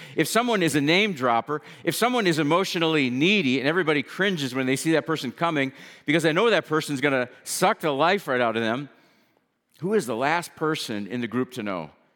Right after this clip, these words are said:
The person who has the problem. The person who has the pro-, problem is the last person to know they have a problem. And the, and the truth is, every one of us struggles with this same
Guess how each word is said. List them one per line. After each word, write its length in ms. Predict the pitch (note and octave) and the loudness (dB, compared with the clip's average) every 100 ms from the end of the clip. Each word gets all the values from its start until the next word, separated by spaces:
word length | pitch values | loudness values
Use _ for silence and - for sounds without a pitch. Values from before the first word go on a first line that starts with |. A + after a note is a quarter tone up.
| _ _ _ _ | _ _ _ _
The 140 | G#2+ | -10
person 720 | - - D3 C#3+ - F2 D#2 E2+ _ _ _ - | -10 -8 -6 -6 -10 -10 -14 -18 _ _ _ -14
who 120 | G#2 | -10
has 460 | G#2 G#2+ G#2+ F#2 - | -4 -4 -4 -10 -14
the 80 | G2+ | -14
problem. 500 | E2+ G2+ F2+ F2+ E2+ - - | -10 -6 -6 -6 -12 -16 -18
The 100 | G#2+ | -16
person 520 | - F3 E3+ - F3 | -8 -6 -6 -6 -4
who 80 | D#3 | -4
has 120 | C#3 | -4
the 80 | A#2+ | -8
pro-, 180 | A#2 G#2+ | -10 -10
problem 340 | - G2 F#2 - - | -6 -8 -8 -12 -8
is 140 | G#2+ | -8
the 100 | A2+ | -4
last 340 | B2+ C3+ C3+ | -4 -4 -6
person 520 | - B2 - G2 E2 D#2 _ _ _ | -8 -8 -8 -12 -14 -18 _ _ _
to 120 | - | -8
know 460 | B2 C3+ C3 F#2 D2+ _ _ _ _ _ - | -4 -2 -2 -4 -8 _ _ _ _ _ -2
they 140 | B2 | 0
have 320 | A2+ G2+ F#2 - | 0 -2 -4 -8
a 80 | A2 | -6
problem. 460 | A#2 G2 F#2+ G2 B2 | -4 -4 -4 -8 -8
And 100 | A#2 | -8
the, 180 | - | -6
and 200 | B2 A#2 A2 - A#2+ | -8 -8 -12 -16 -12
the 60 | |
truth 260 | - F#3+ E3+ | -4 -4 -2
is, 180 | B2+ - | -2 -2
every 200 | D3+ F3+ | -2 0
one 160 | E3+ | -2
of 80 | C3+ | -2
us 260 | G2 G2 - | -4 -6 -14
struggles 540 | - - C3 G#2 E2+ - _ _ _ _ _ | -12 -6 -6 -6 -10 -16 _ _ _ _ _
with 160 | A2 - | -12 -6
this 160 | A2 | -6
same 600 | - - B2 B2+ B2 B2 | -6 -6 -4 -4 -4 -8